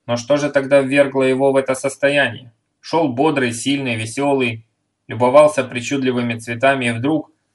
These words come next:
выдохся, ослабел, впал почти в оцепенение. Чудес в природе не бывает, даже здесь, на Венере,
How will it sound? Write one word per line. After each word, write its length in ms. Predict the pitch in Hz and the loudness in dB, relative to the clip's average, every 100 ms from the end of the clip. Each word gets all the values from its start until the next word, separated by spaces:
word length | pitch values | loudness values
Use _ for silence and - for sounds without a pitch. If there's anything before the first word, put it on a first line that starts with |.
| _ | _
выдохся, 560 | 117 156 147 - - 117 | -4 0 0 0 0 -2
ослабел, 640 | - 120 117 135 139 120 | 0 -4 -2 -2 -2 -4
впал 380 | - - 131 123 | -4 0 2 0
почти 400 | 120 - - 127 | -6 -8 -6 -6
в 80 | 120 | -6
оцепенение. 840 | 117 120 117 120 131 127 113 113 _ _ _ _ - | -6 -10 -8 -6 -6 -6 -6 -8 _ _ _ _ -16
Чудес 300 | 147 190 190 | -2 0 0
в 60 | - | -2
природе 420 | 170 170 170 160 | -4 -2 -2 -4
не 100 | 156 | -6
бывает, 540 | 156 160 170 123 95 | -2 2 4 4 2
даже 240 | 104 104 110 | -2 -4 -6
здесь, 340 | 113 139 - | -6 -6 -6
на 120 | 113 | -8
Венере, 580 | 107 113 139 123 98 - | -6 -6 -6 -6 -6 -10